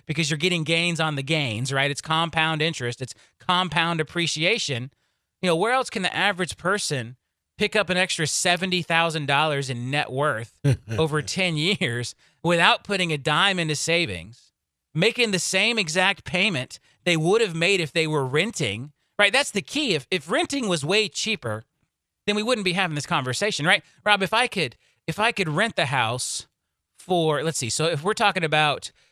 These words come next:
Speaker 1: uh, six thousand a year in appreciation on a two hundred thousand dollar house, we got twelve months.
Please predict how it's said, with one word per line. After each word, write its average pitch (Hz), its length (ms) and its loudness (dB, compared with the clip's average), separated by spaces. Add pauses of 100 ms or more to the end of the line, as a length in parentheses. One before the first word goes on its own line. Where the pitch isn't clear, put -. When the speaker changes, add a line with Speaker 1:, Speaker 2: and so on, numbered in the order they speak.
(200)
Speaker 1:
uh, 143 160 0
six - 340 -4
thousand 190 400 2
a 160 40 -2
year 165 280 2
in 147 60 0
appreciation 160 640 -2
on 143 140 0
a - 20 -2
two - 160 -2
hundred 156 180 0
thousand 143 300 0
dollar 131 180 2
house, 185 320 2
we 151 60 -4
got 131 200 -2
twelve 185 360 2
months. 160 400 0